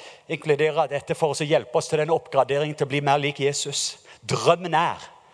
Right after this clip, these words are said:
å bli som du. Og dette verset er det som jeg har hatt hele dette året, som har brent. Noen ganger, og jeg vet noen av dere klarer å lese en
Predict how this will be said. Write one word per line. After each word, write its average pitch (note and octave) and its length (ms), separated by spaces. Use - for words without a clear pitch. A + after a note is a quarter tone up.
å A2+ 80
bli A2 160
som A2 240
du. F#2 80
Og E3 160
dette E3+ 240
verset D3+ 480
er C#3+ 80
det C#3 160
som D3+ 160
jeg C#3+ 80
har C#3+ 160
hatt C#3+ 240
hele D3+ 240
dette C#3+ 240
året, D3+ 480
som A#2 220
har C3 100
brent. C3+ 380
Noen G3 240
ganger, E3 220
og F3+ 100
jeg F3 80
vet F#3+ 160
noen F3 160
av F3+ 140
dere F3 160
klarer D#3+ 180
å F3 140
lese D#3 240
en D3+ 100